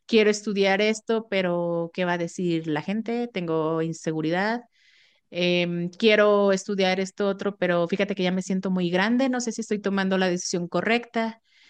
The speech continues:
Eh, fíjate que quiero iniciar mi carrera en tecnología, pero siento que es muy complejo, como por dónde debo iniciar, ¿qué me recomiendas?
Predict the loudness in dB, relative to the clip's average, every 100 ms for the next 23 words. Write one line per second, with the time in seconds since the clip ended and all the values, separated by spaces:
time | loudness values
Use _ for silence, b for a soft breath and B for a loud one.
0 | b b -2 2 2 2 0 0 0 0
1 | 0 0 -2 -2 -2 -2 0 2 2 0
2 | -2 -2 -2 2 2 2 0 -2 -4 -4
3 | -2 -2 -2 -2 -2 0 2 2 2 2
4 | 2 -2 -4 -2 0 0 0 0 0 0
5 | 2 2 2 0 -2 -4 -4 0 2 2
6 | 0 -4 -2 -6 -6 -4 -4 -2 -2 -2
7 | -4 -12